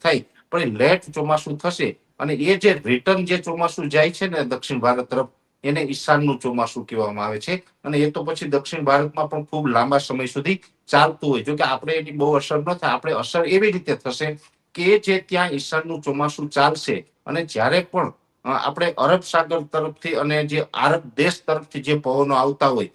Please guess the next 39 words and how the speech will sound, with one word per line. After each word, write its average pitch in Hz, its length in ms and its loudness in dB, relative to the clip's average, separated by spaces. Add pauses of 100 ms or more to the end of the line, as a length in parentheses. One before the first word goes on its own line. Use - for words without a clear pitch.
(220)
અ, 123 280 -2
જેમ 123 340 -2
કે 139 300 4
દુબઈ 127 580 -2
છે 127 400 -4
કે 123 200 -4
જે 123 320 0 (220)
આરબ 131 440 2
અમીરાતના 127 600 0
જે 120 140 -2
ભાગો 120 320 -2
કહીએ, 120 280 -2
સાઉદી 127 420 -2
અરેબિયા 123 360 0
કહીએ 120 220 -4
છે, 127 140 -6
પાકિસ્તાનથી 135 640 -6
ઉપરના 139 440 0
જે, 131 280 2 (320)
અ, 127 60 -4 (320)
વાયવ્ય 143 520 4
ખૂણાના 135 360 -2
જે 127 180 -2
દેશો 123 340 -2
છે, 120 300 -2 (280)
એ 190 180 6
તરફથી 180 440 -2
જે 156 180 -2
આપણે 151 280 2
પવનો 147 420 0
આવે 147 280 0
છે 175 160 -4
ને, 110 180 -4 (200)
ત્યારે 147 200 2
ઈશાનના 143 540 0
ચોમાસાનો 135 640 -4
જે 135 160 -4
ભેજ 123 480 -4
છે, - 300 -4